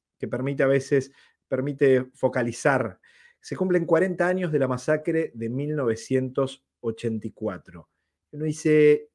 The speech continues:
alguien de Dominicana, posiblemente, sin lugar a dudas, va a saber, eh, de qué estamos hablando, diciendo cuarenta años, mil novecientos ochenta y cuatro. Si a eso le agrego veintitrés, veinticuatro y veinticinco de abril, seguramente cierran,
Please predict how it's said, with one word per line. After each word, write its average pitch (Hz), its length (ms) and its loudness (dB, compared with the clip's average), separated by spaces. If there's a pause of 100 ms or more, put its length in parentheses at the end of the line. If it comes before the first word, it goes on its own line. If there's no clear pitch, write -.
(400)
alguien 131 360 -2
de 139 80 4
Dominicana, 143 760 0 (480)
posiblemente, 147 640 0
sin 165 220 -2
lugar 156 240 4
a 139 60 2
dudas, 139 600 2
va 120 60 -4
a 113 40 -4
saber, 123 460 2 (460)
eh, 113 200 0
de 113 120 0
qué 131 80 -2
estamos 127 340 0
hablando, 120 680 2 (440)
diciendo 120 460 -2
cuarenta 120 440 2
años, 120 460 -4
mil 117 160 -2
novecientos 117 440 -2
ochenta 110 300 -2
y 107 40 -6
cuatro. 123 420 4
Si 135 140 4
a 127 80 6
eso 135 200 4
le 131 80 6
agrego 139 340 6
veintitrés, 127 440 2
veinticuatro 127 520 2
y - 20 4
veinticinco 123 580 0
de 127 60 6
abril, 131 380 2 (320)
seguramente 131 880 2
cierran, 151 760 4